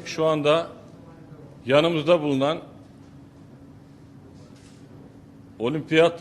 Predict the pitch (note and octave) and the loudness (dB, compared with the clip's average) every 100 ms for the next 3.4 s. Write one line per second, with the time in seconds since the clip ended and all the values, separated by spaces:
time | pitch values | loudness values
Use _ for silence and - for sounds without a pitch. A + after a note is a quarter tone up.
0 | - C3 C#3 - F3+ D3+ C#3+ C#3 C3 - | 2 2 2 -2 -4 -2 0 0 -2 2
1 | C3+ C#3 D3 C#3 - C#3 C3+ D#3 D#3+ B2 | 2 2 -2 -6 -6 -8 -6 -8 -12 -10
2 | B2+ B2 C3+ C#3+ - B2 B2+ A#2+ E3+ - | -10 -4 -2 -2 -4 -10 -8 -8 -10 -4
3 | B2 A2+ A#2+ C3 | -4 -4 -6 -10